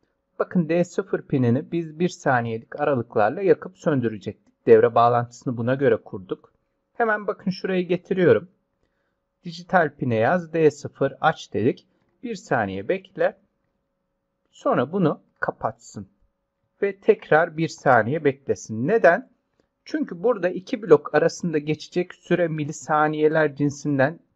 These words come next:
ifade ettiği için, yani açmayla kapama arasında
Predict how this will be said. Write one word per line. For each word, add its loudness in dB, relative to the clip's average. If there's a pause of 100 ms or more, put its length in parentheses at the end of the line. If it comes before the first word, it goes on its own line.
(800)
ifade 2
ettiği -8
için, -4
yani 0
açmayla -2
kapama -2
arasında -2